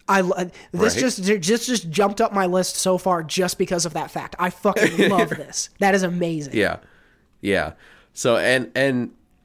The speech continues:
Speaker 2: I mean, some people have kinda discussed, like, do they have that power? And usually no. You know, usually that's, that's kinda up to, uh, the people who make the trailers. But, um,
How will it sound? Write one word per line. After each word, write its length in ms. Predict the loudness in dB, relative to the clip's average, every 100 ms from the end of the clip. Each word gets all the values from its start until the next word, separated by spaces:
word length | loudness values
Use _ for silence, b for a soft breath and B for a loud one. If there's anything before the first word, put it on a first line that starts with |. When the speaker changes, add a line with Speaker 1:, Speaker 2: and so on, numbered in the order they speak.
| _ _
Speaker 2:
I 60 | -2
mean, 160 | 0 0
some 160 | -2
people 240 | -2 -2 -2
have 80 |
kinda 220 | 0 -2 -2
discussed, 360 | -2 -2 -2
like, 200 | 0 -2
do 80 | -2
they 140 | 0
have 160 | 0 0
that 120 | -2
power? 340 | -2 0 0 0
And 160 | -2
usually 380 | -2 -2 0 -2
no. 460 | -4 -4 -4 -4 -6 -6
You 160 | -2
know, 80 | 0
usually 420 | 0 -2 0 -2
that's, 460 | 0 0 -2 -4 -8 B B B -4
that's 300 | -2 -2 -6
kinda 340 | -4 -4 -4 -8 -6
up 200 | -6 -6
to, 520 | -6 -4 -4 -4 -8 -8
uh, 240 | -6 -6
the 80 | -6
people 180 | -6 -6
who 80 |
make 140 | -6 -6
the 80 | -6
trailers. 460 | -2 -2 -2 -4
But, 300 | -2 -2 -4 b b b b -4
um, 360 | -2 0 -4